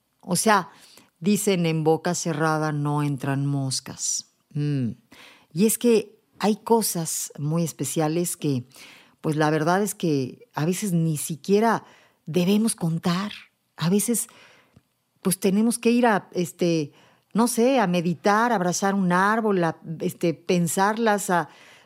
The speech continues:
¿no? Hay cosas muy especiales, muy, muy, muy tuyas, que literalmente puedes platicar, pues, diría yo que igual y con tu mamá, con una muy buena amiga. Es que no, bueno,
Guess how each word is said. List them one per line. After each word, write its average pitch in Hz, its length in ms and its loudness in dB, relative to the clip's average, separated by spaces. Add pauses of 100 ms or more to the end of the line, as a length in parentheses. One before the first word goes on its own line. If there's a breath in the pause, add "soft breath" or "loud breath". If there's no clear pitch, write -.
(120 loud breath)
¿no? 214 440 2
Hay 302 140 0
cosas 302 400 -2
muy 285 300 2
especiales, 135 760 -6
muy, 240 320 4
muy, 240 240 4
muy 285 340 2
tuyas, - 680 -4 (720 soft breath)
que 185 540 4
literalmente 208 920 2
puedes 196 340 0
platicar, 175 760 -2 (420)
pues, - 520 -6 (100)
diría 160 460 0
yo 180 240 0
que 135 340 -2
igual 165 320 -2
y 185 60 -4
con 143 260 -2
tu 147 140 -8
mamá, 147 600 -2 (200)
con 180 240 2
una 214 400 2 (320 loud breath)
muy 254 680 8
buena 202 300 2
amiga. 156 340 -4
Es 185 100 -2
que 269 120 4
no, 254 180 6
bueno, 233 340 2